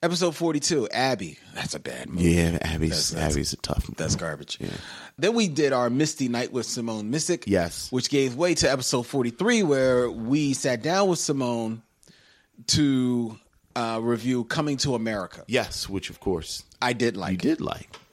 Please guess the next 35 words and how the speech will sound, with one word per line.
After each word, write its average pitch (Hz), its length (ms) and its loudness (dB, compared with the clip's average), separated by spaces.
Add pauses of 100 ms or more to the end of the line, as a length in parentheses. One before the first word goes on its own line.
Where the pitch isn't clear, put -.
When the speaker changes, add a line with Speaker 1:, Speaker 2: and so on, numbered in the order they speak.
(120)
Speaker 2:
Mm-hmm. 95 280 -2 (160)
Speaker 1:
I 95 80 -4
did 104 180 -2
like. - 320 -10 (640)
Uh, 127 320 -2
episode 139 580 0
forty-four. 147 760 0 (240)
This - 200 -8
was 110 220 -2
Vince's, 120 440 -4 (100)
uh, 110 120 -4
Vince 127 340 -4
special. 107 560 -2 (680)
Tyler 175 360 2
Perry's 170 500 2
Speaker 2:
<laughs> - 0 -
Speaker 1:
Temptation, 165 800 2
Confessions 147 580 0
of 135 160 2
a 127 80 0
Marriage 143 480 2
Counselor, 120 560 0
Speaker 2:
And, 123 140 2
Speaker 1:
a - 20 4
movie 135 380 2
by 117 240 0
Tyler 123 340 -4
Perry. 117 340 -2
Speaker 2:
and 113 120 2
you 151 120 2
didn't 123 220 2
like 113 200 2
that 113 260 0
even 98 320 0
as 85 520 -6